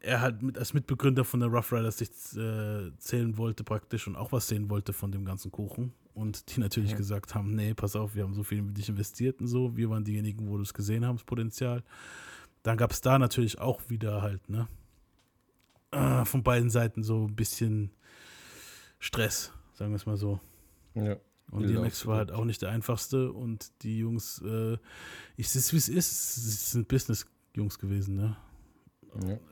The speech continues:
Speaker 1: Klar, am Ende des Tages zählt halt das Business und wenn du dann halt von Artist auf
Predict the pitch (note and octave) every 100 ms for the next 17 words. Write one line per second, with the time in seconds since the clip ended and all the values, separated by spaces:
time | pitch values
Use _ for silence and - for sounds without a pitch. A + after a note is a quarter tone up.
0 | - - - A2+ G#2+ G#2 A2 - A2+ A2
1 | G#2+ - - - _ _ _ - G2 -
2 | G#2 A#2 - B2+ A2 G#2+ D#2 G2 G#2+ G#2+
3 | G#2+ G#2+ A2 G#2 - - - - - -
4 | _ - A2+ - B2 - C#3 - A2 G2+
5 | - -